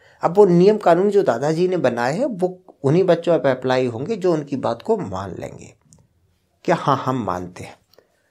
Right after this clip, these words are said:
और एक बार इनने मान लिया तो फिर इसका मतलब ये नहीं कि सवेरे मान लिया शाम को बेईमानी कर जाए, वो मान लिया मतलब मान लिया।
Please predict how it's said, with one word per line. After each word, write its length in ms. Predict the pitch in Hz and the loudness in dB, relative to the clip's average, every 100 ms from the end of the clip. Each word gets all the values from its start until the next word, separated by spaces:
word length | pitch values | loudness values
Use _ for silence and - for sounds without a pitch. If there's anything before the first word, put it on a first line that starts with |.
| _ _ _ _ _ _ - | _ _ _ _ _ _ 4
और 180 | 180 180 | 4 8
एक 240 | 185 185 | 6 8
बार 160 | 208 220 | 6 6
इनने 220 | 214 208 | 6 4
मान 260 | 165 160 | 4 2
लिया 300 | 165 180 220 | 2 4 4
तो 140 | 226 214 | 4 2
फिर 140 | 190 | 2
इसका 220 | 170 175 | 0 0
मतलब 340 | 165 160 160 147 | -2 0 -2 -2
ये 140 | 147 | -2
नहीं 140 | 165 190 | 0 0
कि 80 | |
सवेरे 380 | - 139 139 147 | 0 0 2 2
मान 200 | 135 127 | 0 0
लिया 240 | 127 139 139 | 0 0 0
शाम 260 | 120 120 | -2 -2
को 120 | 127 | 0
बेईमानी 420 | 120 117 107 110 101 | 0 0 -2 -4 -6
कर 180 | 90 | -8
जाए, 240 | 90 92 101 _ - | -10 -16 -20 _ 0
वो 160 | 220 220 | 2 2
मान 180 | 139 131 | 0 -2
लिया 200 | 147 190 | -2 -4
मतलब 320 | 131 147 160 | -6 -8 -8
मान 200 | 113 104 | -8 -10
लिया। 320 | - - | -14 -18